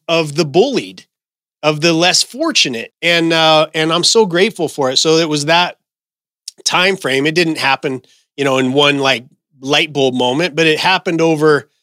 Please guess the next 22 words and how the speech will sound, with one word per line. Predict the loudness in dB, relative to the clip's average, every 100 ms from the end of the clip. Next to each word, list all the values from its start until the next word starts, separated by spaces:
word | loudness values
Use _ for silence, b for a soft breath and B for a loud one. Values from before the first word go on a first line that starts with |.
| _ _ -4
oh, | 0 0 0 -6 _ _ _ -4
you | 0
know, | 0
discovery, | 0 0 0 -2 -4
curiosity. | 0 2 4 2 2 -2 -4 -2
I |
don't | -2 0 0
think | -2 0
we | 0
live | 2
in | 0
a | 0
world | 2 2 2 0
that | -2
is | -2
curious | -4 -2 0 0 0
enough. | -2 -4 -6 -12 -20 _ -4
But | -2
if | 0
we | 2
got, | 2 0
if | -4